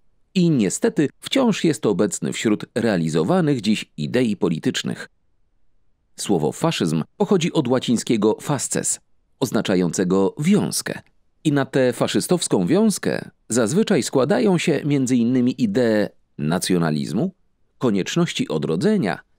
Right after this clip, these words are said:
i hierarchii. Przyjrzyjmy się im po kolei. Każdy z nas ma wiele tożsamości. Jest fryzjerem, nauczycielką albo mechanikiem, fanem metalu,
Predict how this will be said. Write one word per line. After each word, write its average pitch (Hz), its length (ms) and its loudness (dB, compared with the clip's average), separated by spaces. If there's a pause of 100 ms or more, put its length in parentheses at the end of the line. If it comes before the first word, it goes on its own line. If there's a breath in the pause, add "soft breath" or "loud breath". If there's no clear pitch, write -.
(140)
i 156 300 0 (100)
hierarchii. 117 760 -2 (320)
Przyjrzyjmy 185 520 2
się 170 120 0
im 139 140 0
po 143 100 0
kolei. 104 480 0 (2500)
Każdy 202 340 2
z 123 40 2
nas 120 240 0
ma 107 240 2
wiele 90 340 2
tożsamości. 82 760 -4 (640)
Jest - 340 -2 (120)
fryzjerem, 170 640 2
nauczycielką 123 1000 0
albo 76 220 -2
mechanikiem, 147 640 0 (500 soft breath)
fanem 170 380 2
metalu, 202 800 2